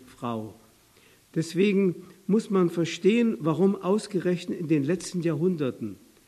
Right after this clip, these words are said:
Marienerscheinungen in einer Weise ja überhaupt erst entstanden sind oder zugenommen haben, weil Maria der Kirche wie eine Mutter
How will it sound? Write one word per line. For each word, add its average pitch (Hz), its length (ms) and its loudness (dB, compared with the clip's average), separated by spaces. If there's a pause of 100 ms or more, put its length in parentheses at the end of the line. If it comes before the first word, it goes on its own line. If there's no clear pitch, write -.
(320)
Marienerscheinungen 170 1400 2
in 147 180 0
einer 143 360 -2
Weise 156 500 0 (680)
ja 131 220 -2
überhaupt 151 580 -2
erst - 380 -10 (460)
entstanden 175 680 -2
sind 143 460 -2
oder 127 360 -4 (300)
zugenommen 151 720 2
haben, 135 400 -2 (480)
weil 165 340 0
Maria 190 640 2
der 180 200 0
Kirche 240 680 0 (560)
wie 247 280 6
eine 233 440 6
Mutter 190 600 4